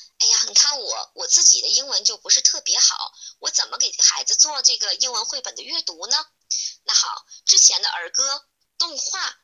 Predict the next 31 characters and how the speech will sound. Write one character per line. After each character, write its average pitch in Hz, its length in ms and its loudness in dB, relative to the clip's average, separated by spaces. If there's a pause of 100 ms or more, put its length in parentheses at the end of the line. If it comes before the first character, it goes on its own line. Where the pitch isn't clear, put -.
(160)
咱 330 180 -4
们 - 160 -14
都 415 160 -8
可 - 160 2
以 - 120 2
给 - 80 -8
孩 - 240 2
子 - 80 4
看。 - 160 4 (400)
那 - 380 -2
英 370 140 -2
文 440 140 -8
绘 427 220 -4
本 - 200 -6
书 - 220 8 (320)
怎 120 160 -2
么 165 80 -10
给 - 100 0
孩 - 280 2
子 - 100 0
听 - 340 4
呢？ - 200 -4 (800)
除 311 180 2
了 349 140 -8
家 339 160 2
长 - 220 0
自 - 120 2
己 - 160 4
讲 - 300 2
之 - 160 4
外， 294 140 -6